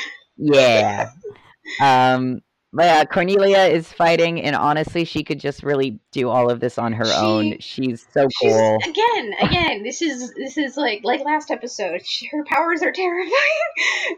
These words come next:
Speaker 2: 'cause she's getting more
Speaker 1: She can control everything.
Speaker 2: Um, she uses the stone flooring in, in the city hall as a weapon, and also the wooden desks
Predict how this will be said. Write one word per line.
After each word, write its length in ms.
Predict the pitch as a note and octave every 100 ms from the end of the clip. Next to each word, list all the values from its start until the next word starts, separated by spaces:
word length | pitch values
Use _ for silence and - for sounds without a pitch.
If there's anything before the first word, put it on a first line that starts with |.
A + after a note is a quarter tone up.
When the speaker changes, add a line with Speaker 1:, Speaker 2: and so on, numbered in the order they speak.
| -
Speaker 2:
'cause 80 | F4+
she's 220 | E4 A4+
getting 180 | - - -
more 320 | D#4+ - E4
Speaker 1:
She 60 | -
can 140 | F#3+
control 500 | G3+ F#3 - E3+ E3 -
everything. 540 | E3 D#3+ F3+ E3+ E3 D#3 C#3+
Speaker 2:
Um, 40 |
she 200 | A2+ -
uses 800 | D4 C4 D#4+ F#4 F4 E4 D4 B3+ -
the 140 | C4+
stone 560 | - - B3+ D#4 F4 E4+ -
flooring 720 | C4+ B3 B3 F#3+ F3 D#3+ F3+ - _ _ _ _
in, 480 | G3+ A#3+ A#3+ A#3 G#3 _ _ _ _ _ _ D#4 _ -
in 340 | G4+ G#4 G4
the 240 | C#4 F3 E3
city 260 | - D4+
hall 600 | - - - G3+ E3+ E3+ _ -
as 200 | A3+ A#3+
a 100 | F#3
weapon, 600 | G#3 A#3 G#3+ D#3+ - D3+ _ -
and 140 | C4 -
also 380 | C4 C#4 - A3
the 100 | G3+
wooden 360 | A#3+ B3+ B3
desks 720 | A3 F3 D#4 - - - -